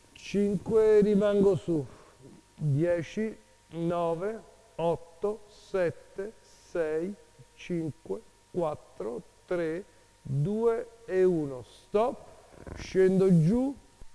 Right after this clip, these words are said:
ci rigiriamo, andiamo a fare un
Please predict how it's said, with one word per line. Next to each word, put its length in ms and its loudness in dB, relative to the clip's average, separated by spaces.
ci 100 -4
rigiriamo, 1120 -2
andiamo 380 -4
a 40 -6
fare 380 6
un 160 0